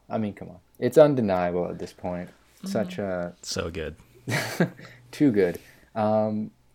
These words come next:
Speaker 1: on to best hair and makeup, though. My runner-up for this one would actually be The French Dispatch, probably for how they did up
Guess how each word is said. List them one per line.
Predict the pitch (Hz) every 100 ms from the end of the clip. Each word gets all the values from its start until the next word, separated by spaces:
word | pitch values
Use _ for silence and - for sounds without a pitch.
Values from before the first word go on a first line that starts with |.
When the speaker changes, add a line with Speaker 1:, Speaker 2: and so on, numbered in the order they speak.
| 107
Speaker 1:
on | 123 160
to | 151 - 151 135 113 92
best | 92 92 -
hair | 101
and | 82
makeup, | 82 87 - -
though. | 117 147 175 _ _ _ _ _ _ -
My | 98 135
runner-up | 127 104 104 98 95 95 -
for | 85
this | 85 -
one | 107 139 156
would | 104 92 87
actually | - 90 87 - 98 90 90 90 _ -
be | 90 87 87 87 85 _ _ _ _ _ _ _ _ -
The |
French | 101 92 92 -
Dispatch, | 87 - 113 139 -
probably | 98 87 90 95
for | - 85
how | 87
they | 87 92
did | 90 90
up | 87 -